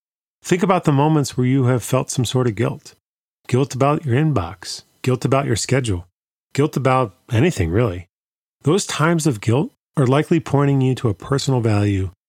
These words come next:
that you hold dear, and a rule or set of rules that you'd applied to protect those values in your life, to protect that identity.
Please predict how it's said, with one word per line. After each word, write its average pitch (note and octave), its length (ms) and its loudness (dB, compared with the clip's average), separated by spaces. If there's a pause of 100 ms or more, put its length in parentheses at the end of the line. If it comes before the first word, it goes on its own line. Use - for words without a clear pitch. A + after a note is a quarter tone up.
(120)
that A#2+ 80 -4
you A#2+ 240 0
hold B2+ 360 -2
dear, F#2+ 380 -2 (560)
and B2+ 80 2
a A#2+ 40 2
rule D3+ 460 2
or B2+ 80 2
set C3 240 2
of A2+ 140 2
rules G#2 380 2 (260)
that C3 100 2
you'd D3 160 2
applied B2 720 2
to B2+ 100 0
protect - 720 -2
those G#2 240 2
values F2+ 460 -2
in F#2 80 -2
your F#2 120 -2
life, G2+ 380 -4 (680)
to A2+ 100 -4
protect - 640 -2
that A2 120 2
identity. G#2 600 0